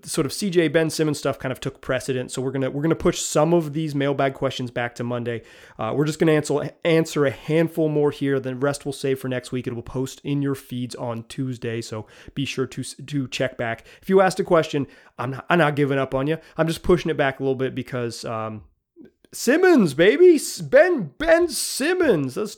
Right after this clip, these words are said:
you know, exclamation points after both names. So let's get into it. We're gonna have a mini mailbag, special delivery mailbag here in the second segment. Our first question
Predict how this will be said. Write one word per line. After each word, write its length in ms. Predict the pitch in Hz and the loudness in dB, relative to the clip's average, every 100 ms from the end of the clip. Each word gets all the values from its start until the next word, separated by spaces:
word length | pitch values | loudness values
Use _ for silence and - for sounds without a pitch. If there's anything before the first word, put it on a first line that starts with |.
| - | -16
you 200 | - 208 | -6 -2
know, 260 | 139 120 - | 0 -2 -4
exclamation 460 | 170 - 214 208 208 | -4 -2 -2 -2 0
points 220 | 220 214 | 0 0
after 200 | 208 196 | 2 2
both 360 | 147 190 - | 4 2 2
names. 560 | 151 190 185 - - - _ - - | -4 -2 -4 -8 -16 -20 _ -20 -10
So 420 | - 202 196 175 - _ _ _ _ _ _ - | 2 6 6 4 -2 _ _ _ _ _ _ -6
let's 260 | 160 226 - | 0 0 0
get 240 | 175 170 | 2 4
into 320 | 160 156 151 | 4 2 0
it. 100 | 147 | 0
We're 120 | 143 139 | 0 -2
gonna 80 | |
have 120 | 139 127 | -2 -2
a 60 | |
mini 380 | 127 143 165 160 | -2 0 2 2
mailbag, 480 | 147 135 135 127 - | 2 0 0 -2 -4
special 420 | - 147 - 147 | -2 -2 -2 -4
delivery 480 | 135 131 127 127 120 | -2 0 -2 -2 -4
mailbag 520 | 113 110 107 107 104 | -6 -6 -8 -8 -12
here 280 | - 117 113 | -10 -8 -8
in 120 | 117 | -8
the 40 | |
second 360 | 110 117 117 - | -10 -12 -12 -14
segment. 300 | - 113 110 | -14 -10 -8
Our 100 | 110 | -10
first 420 | - 170 196 - | -2 4 4 2
question 640 | - 165 151 - 147 147 | 0 0 0 -4 -4 -4